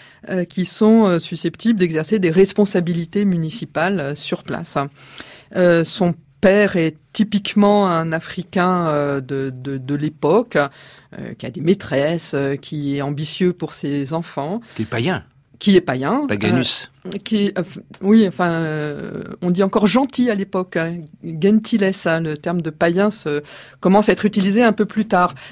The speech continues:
Speaker 1: Mais être païen, c'est pas être, euh, c'est pas être minoritaire. Être païen, c'est être traditionnel, hein, et, euh, faire comme ses parents ont fait. Et vraisemblablement, dans le cas de Patricius, son père, euh, c'est ne pas s'intéresser beaucoup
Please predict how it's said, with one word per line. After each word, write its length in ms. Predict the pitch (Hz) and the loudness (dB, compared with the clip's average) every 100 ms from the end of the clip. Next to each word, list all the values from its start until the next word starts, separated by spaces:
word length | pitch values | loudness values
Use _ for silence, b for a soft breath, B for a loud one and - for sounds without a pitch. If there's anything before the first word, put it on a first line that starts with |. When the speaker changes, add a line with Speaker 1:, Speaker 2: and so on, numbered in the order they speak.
| - | 2
Speaker 1:
Mais 80 | 196 | 2
être 200 | - 220 | 4 2
païen, 380 | 220 220 277 | 4 4 4
c'est 220 | 285 - 190 | 0 -2 -2
pas 500 | - 233 233 220 190 | 0 4 6 6 4
être, 380 | 180 - 180 | 0 -4 -2
euh, 720 | 170 160 156 156 151 147 147 160 | 0 2 0 -2 -4 -4 -6 -8
c'est 160 | - | -8
pas 140 | 190 214 | 0 0
être 200 | - 185 | 2 2
minoritaire. 640 | 196 185 190 202 247 220 | 4 2 0 -2 -2 -2
Être 220 | 165 175 | -4 -6
païen, 380 | - 175 208 233 | -6 -4 -2 -4
c'est 200 | - 185 | -4 -4
être 300 | 190 180 160 | -4 -4 -10
traditionnel, 760 | - 185 180 - 170 180 269 | -2 -2 -2 -6 -6 -4 -4
hein, 160 | 180 165 B B B B B - | -4 -6 B B B B B -2
et, 480 | 185 202 214 220 - | 2 4 4 2 0
euh, 680 | 175 165 156 151 151 151 156 | -2 -2 0 -4 -6 -12 -12
faire 500 | - - 190 208 - - | -14 0 4 4 2 2
comme 480 | 185 190 190 175 160 | 4 6 4 2 -2
ses 180 | - | -4
parents 380 | 160 160 170 175 | -2 -2 0 -2
ont 100 | 156 | -4
fait. 400 | 147 - 202 262 B B B B | -6 -2 0 0 B B B B
Et 100 | 147 | -10
vraisemblablement, 960 | 143 175 175 190 180 175 165 170 202 226 | 0 0 0 -2 0 0 -2 -2 0 0
dans 120 | 170 | -2
le 60 | |
cas 140 | - 170 | -2 -4
de 80 | 151 | -2
Patricius, 580 | 156 - 175 - 220 | -6 -6 -10 -4 -4
son 200 | - 165 | -4 -12
père, 400 | 156 196 226 220 | -6 -2 0 0
euh, 120 | 156 151 | 0 0
c'est 200 | - 170 | -4 -6
ne 140 | 165 | -4
pas 160 | 151 165 | -2 -4
s'intéresser 640 | - 156 170 160 156 190 | -2 -4 -2 -2 -2 -4
beaucoup 520 | 156 160 - 208 220 | -4 -6 -4 -2 -2